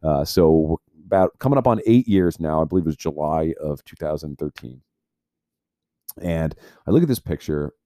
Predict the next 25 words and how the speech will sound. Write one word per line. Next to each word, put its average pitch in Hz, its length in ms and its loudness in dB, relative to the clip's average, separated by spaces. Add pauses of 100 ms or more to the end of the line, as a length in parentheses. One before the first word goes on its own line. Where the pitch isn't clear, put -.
(140)
and 78 640 -4
we 82 160 -8
got, 95 240 -2
we 85 80 -4
got 95 120 2
a 98 40 0
guy 80 260 -2
there 78 360 2
who, 73 280 0 (100)
who 80 120 0
has 80 80 0
passed 82 340 -10
away 80 240 0
now. 73 380 -2
And, 82 320 -2 (380)
and 80 120 -2
I 85 60 4
know 147 380 4
that 98 320 2
in 104 120 0
this 101 140 0
picture 82 580 -6 (440)
that 80 300 -2
there 82 380 -2
are 80 320 -2